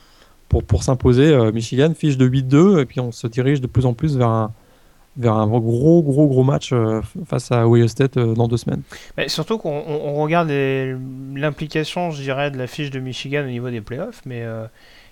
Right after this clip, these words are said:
Speaker 2: Ils sont à cinq un au niveau de la, de la, de la conférence, donc à égalité, il me semble, avec Michigan State. Ils sont à une défaite d'écart avec Ohio State.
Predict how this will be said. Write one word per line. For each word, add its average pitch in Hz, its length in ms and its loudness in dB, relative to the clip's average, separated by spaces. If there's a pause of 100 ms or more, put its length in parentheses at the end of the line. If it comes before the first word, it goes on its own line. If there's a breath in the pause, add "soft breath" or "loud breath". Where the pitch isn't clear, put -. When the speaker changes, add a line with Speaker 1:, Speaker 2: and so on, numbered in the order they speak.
Speaker 2:
Ils 120 60 -12
sont - 180 -6
à 147 80 0
cinq 185 480 -4
un 175 240 -2
au 156 40 -4
niveau 143 220 -2
de 139 60 -6
la, 123 320 -2
de 120 60 -8
la, 120 200 -2
de 123 60 -10
la 127 100 -4
conférence, 139 540 -8
donc 120 160 -14
à 120 40 -6
égalité, 135 420 -6
il 143 80 -4
me 127 120 -10
semble, 139 260 -8
avec 120 180 -8
Michigan 120 360 -12
State. 208 400 -12
Ils 143 60 -12
sont - 220 -8
à 127 340 -4
une 170 160 -4
défaite 165 340 -4
d'écart 151 380 -2
avec 135 240 -4
Ohio 127 200 -6
State. - 480 -8